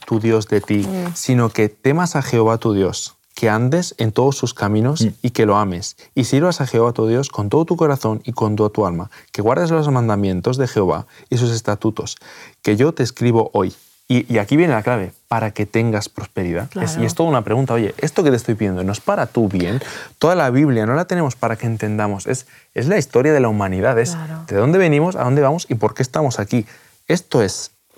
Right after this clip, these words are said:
Speaker 1: la Biblia,
Speaker 2: Claro.
Speaker 1: es la historia de Dios con nosotros, no la podemos separar y no podemos decir, "Pues esto me gusta, esto no, esto".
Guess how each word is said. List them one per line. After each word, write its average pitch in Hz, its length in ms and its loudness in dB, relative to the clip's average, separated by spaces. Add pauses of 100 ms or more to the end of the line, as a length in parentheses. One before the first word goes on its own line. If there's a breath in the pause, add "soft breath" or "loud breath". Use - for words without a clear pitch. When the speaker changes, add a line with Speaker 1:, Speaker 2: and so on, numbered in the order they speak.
Speaker 1:
la 104 200 0
Biblia, 95 480 -4
Speaker 2:
Claro. 156 280 -8
Speaker 1:
es 123 60 0
la 139 60 4
historia 110 340 2
de 92 160 2
Dios 151 360 -2 (260)
con 110 180 0
nosotros, 101 360 -2
no 135 120 2
la 190 80 2
podemos 113 320 0
separar 104 340 0
y 107 40 2
no 131 100 2
podemos 156 240 2
decir, 107 280 -2 (440 loud breath)
"Pues 120 120 2
esto 139 200 0
me 117 100 0
gusta, 165 320 -2
esto 131 220 -2
no, 151 180 2
esto". - 240 -2